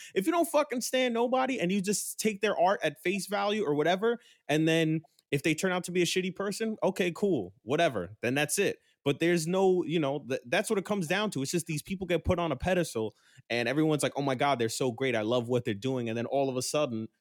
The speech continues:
you know, they find out something about them and it takes them off that pedestal. If you just treated them like a regular person, which everyone is,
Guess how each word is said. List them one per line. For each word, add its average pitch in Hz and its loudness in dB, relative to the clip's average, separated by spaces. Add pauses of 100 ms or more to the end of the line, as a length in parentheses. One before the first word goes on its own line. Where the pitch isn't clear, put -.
(200)
you 123 0
know, 120 2
they 117 2
find 135 -2
out 143 2
something 123 -4
about 147 -2
them 143 -2
and 123 -4
it 120 -6
takes 151 -4
them 147 -2
off 226 0
that 160 -4
pedestal. 165 -2
If 151 0 (340)
you 180 2
just 220 0
treated 226 2
them 233 0
like 185 -2
a 135 2
regular 190 0
person, 214 -2
which 135 0 (180)
everyone 214 0
is, 214 0